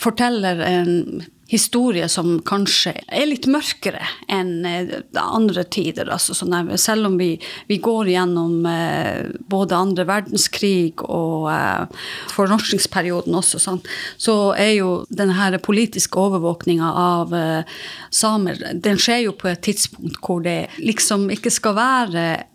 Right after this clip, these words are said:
et sånt klima mot samer. Offisielt så er jo liksom det her negative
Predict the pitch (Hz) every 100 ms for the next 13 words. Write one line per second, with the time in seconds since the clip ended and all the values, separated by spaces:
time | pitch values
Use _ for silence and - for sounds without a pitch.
0 | _ _ 185 - - - 220 190 - -
1 | 247 214 165 175 202 - - 196 190 -
2 | 190 - - 233 220 - 175 180 185 170
3 | 165 175 170 175 175 180 170 - - -
4 | - - - 202 202 185 - 175 170 165